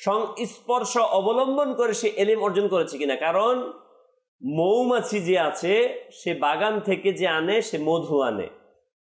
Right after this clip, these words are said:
আর যে ভোমরা আছে সে বাগান থেকে মধু এনে, অর্থাৎ মৌমাছি যখন বাগান থেকে মধু সংগ্রহ করে, মধু সংগ্রহ করে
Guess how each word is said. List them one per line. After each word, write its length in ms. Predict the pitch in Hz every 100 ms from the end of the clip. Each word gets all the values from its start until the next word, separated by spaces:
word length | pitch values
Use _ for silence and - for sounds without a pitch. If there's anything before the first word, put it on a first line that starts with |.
| _ _ _ 113
আর 200 | 123 123
যে 160 | 143
ভোমরা 460 | 117 117 147 190 226
আছে 300 | 220 226 214
সে 240 | 214 196
বাগান 420 | 151 160 175 208
থেকে 340 | 196 196 220 226
মধু 420 | 175 160 175 220
এনে, 520 | 214 202 220 254 - - - _ _
অর্থাৎ 240 | 131 - 196 - -
মৌমাছি 580 | 131 160 214 247 247 254
যখন 380 | 233 233 226 175
বাগান 380 | 180 208 226
থেকে 540 | 208 202 - - 254 254
মধু 420 | 151 156 175 247
সংগ্রহ 440 | 214 214 208 220 202
করে, 300 | 190 214 254
মধু 300 | 196 185 202
সংগ্রহ 440 | - 202 214 220
করে 420 | 196 220 240 285